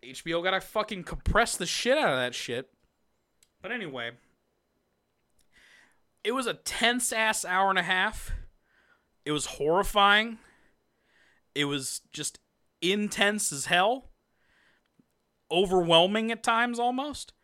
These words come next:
When you get, when you, at the end of the day, when you get to the result, it's kinda confusing to me that, uh, like, two characters that have been around since season one died.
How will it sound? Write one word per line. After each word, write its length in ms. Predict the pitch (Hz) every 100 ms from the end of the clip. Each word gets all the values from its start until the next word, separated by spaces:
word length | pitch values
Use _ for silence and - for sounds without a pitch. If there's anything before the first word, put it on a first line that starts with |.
| _ _ _ _ _ _
When 180 | 160 190
you 100 | 202
get, 200 | 247 -
when 120 | 226
you, 280 | 247 240 220
at 120 | 226
the 120 | 269 285
end 120 | 330
of 40 |
the 60 | 285
day, 160 | 226 208
when 80 |
you 60 | 185
get 100 | 175
to 80 | -
the 80 | 170
result, 500 | 143 147 143 135 - _ - _
it's 140 | 156
kinda 240 | - 262 247
confusing 580 | 208 156 165 139 127 113
to 60 |
me 200 | 104 101 - 139 _ _ -
that, 300 | 139 127 - _ _ _ _ _ _ _ _ _ _ -
uh, 840 | 139 135 131 127 127 123 123 123 123 _
like, 180 | 131 - _ -
two 240 | - 247
characters 460 | 240 226 220 226 190
that 100 | 190
have 80 |
been 80 | 185
around 220 | 185 180
since 180 | 180 185
season 300 | - 175 175
one 160 | 175 180
died. 340 | 123 117 127